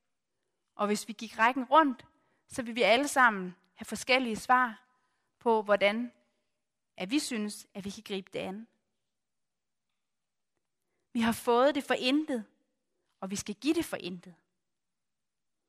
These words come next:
Må Gud hjælpe os til at være i hans kærlighed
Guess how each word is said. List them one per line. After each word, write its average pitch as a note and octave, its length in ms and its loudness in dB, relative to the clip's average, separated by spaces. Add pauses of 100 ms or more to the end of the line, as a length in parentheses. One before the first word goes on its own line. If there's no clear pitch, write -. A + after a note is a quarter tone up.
(1000)
Må G#3+ 80 -10
Gud C#4 220 0
hjælpe C4 400 4
os A3+ 220 6
til - 120 -2
at A#3 140 4
være A#3 440 4 (440)
i A3 60 -10
hans A#3 320 0
kærlighed A#3+ 680 2